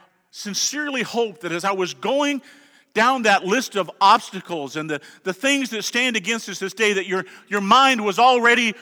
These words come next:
racing ahead. You were already beginning to think, "What shall we do? What can we do? What can we do?"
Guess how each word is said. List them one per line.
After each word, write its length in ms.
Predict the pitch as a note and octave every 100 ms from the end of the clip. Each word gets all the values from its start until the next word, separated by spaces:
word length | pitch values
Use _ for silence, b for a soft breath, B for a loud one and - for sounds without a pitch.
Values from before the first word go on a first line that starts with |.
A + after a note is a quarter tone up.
| B -
racing 540 | D#3+ B3 C4 B3 A3
ahead. 320 | G3 G#3 F#3+
You 120 | E3+
were 160 | F#3 F#3+
already 380 | A#3 B3+ B3 B3
beginning 380 | A3 G3+ A#3+ A3
to 80 | G#3+
think, 260 | A#3+ F#3+ B B B -
"What 160 | D4+
shall 280 | - C4 B3
we 140 | B3 A#3
do? 340 | G3 G#3 C#3 B B B -
What 200 | - F4
can 220 | - D4 C4+
we 120 | B3+
do? 360 | F#3 A3+ D#3+ B B B -
What 200 | E4+ -
can 180 | D#4+ C#4+
we 140 | C#4
do?" 460 | F3+ A#3+ F#3 A2+